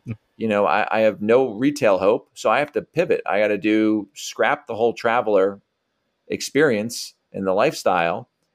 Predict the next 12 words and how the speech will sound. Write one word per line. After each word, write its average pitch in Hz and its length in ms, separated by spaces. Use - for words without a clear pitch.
And 101 140
I 131 140
started 110 260
start 110 380
roasting 117 440
coffee 117 360
wholesale, 120 680
and 104 560
that's 101 240
what 113 100
I 107 40
spent 110 460